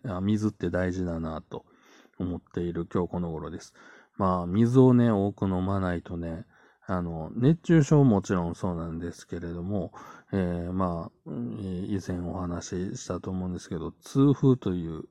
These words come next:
えー、非常に厄介な、えー、「風が吹いても痛いんでしょ」って言われる、あの、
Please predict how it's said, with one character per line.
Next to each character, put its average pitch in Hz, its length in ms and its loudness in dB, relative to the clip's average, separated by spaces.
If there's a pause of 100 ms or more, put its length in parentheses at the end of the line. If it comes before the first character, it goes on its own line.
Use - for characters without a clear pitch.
え 82 440 -8
ー、 - 160 -20
非 92 120 -6
常 90 180 -6
に 85 340 -8
厄 95 260 -4
介 90 220 -4
な、 - 200 -10 (640)
え 85 380 -6
ー、 - 40 -16
「風 104 300 2
が 101 160 2
吹 92 160 0
い - 20 -2
て - 100 -8
も 90 180 -4
痛 95 240 -2
い 90 60 -2
ん 90 40 -2
で 90 120 -2
し - 100 -8
ょ」 101 60 -4
っ - 20 -16
て - 100 -20
言 98 100 -2
わ 92 120 -2
れ 92 160 -4
る、 90 180 -4
あ 90 80 -4
の、 87 400 -6